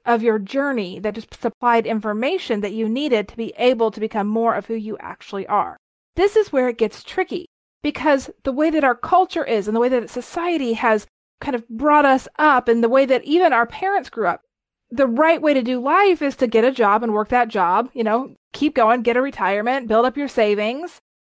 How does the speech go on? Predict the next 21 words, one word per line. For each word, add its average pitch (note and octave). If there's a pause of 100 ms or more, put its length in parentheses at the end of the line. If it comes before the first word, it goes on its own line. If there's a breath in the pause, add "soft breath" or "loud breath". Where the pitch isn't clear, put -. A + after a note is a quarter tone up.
and C4+
have D4
that D4
kind C#4
of C4+
traditional A#3
life. C#4+
But B3+
here G4+
and C4
where B3
we F4
live G3
in G#3
this C4+
day A#3
and A3
age, C4
that's B3+
just C4
not G#3